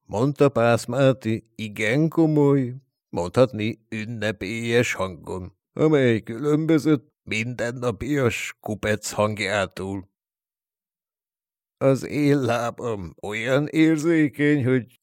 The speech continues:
nem bírja elviselni, csak a legfinomabb kapcát.” „A nagyurak is ilyent hordanak”, felelt a zsábolyon ülő asszony, és egy káposztafejet vett a kezébe.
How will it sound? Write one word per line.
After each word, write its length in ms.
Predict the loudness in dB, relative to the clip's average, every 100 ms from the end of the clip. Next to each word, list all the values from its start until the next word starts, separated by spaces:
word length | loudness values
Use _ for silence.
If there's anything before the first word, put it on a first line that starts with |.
| -8
nem 440 | -2 0 0 0
bírja 500 | 0 0 -2 -2 -4
elviselni, 1200 | -2 0 0 0 -4 -4 -4 -6 -8 -6 -6 -8 _ _ _
csak 380 | -2 2 2 0
a 140 | -2
legfinomabb 1300 | -2 2 2 2 -2 -2 -2 -2 -2 -4 -2 -4 -6 _
kapcát.” 1000 | 0 0 _ -8 -4 -2 -2 -4 _ _ _ _ _ _ _ _ _ _ _ _ _ _ _ _
„A 200 | -2 0
nagyurak 600 | 2 2 2 4 4 4
is 160 | 2 2
ilyent 420 | 2 4 4 4
hordanak”, 880 | 4 4 4 0 -2 -4 -6 _ _ _ _ _
felelt 460 | -6 -2 4 4 6
a 280 | 4 4 4
zsábolyon 640 | 2 2 0 -2 -4 -4 -6
ülő 400 | -10 -8 -8 -4
asszony, 720 | -6 -4 -8 -6 -6 -8 -12
és 340 | _ -4 -4 -4
egy 200 | -6 -4
káposztafejet 920 | 0 0 0 -6 -4 -4 -2 -2 -2
vett 260 | -4 -6 -4
a 40 |
kezébe. 640 | -4 -4 -4 -8 -8 -8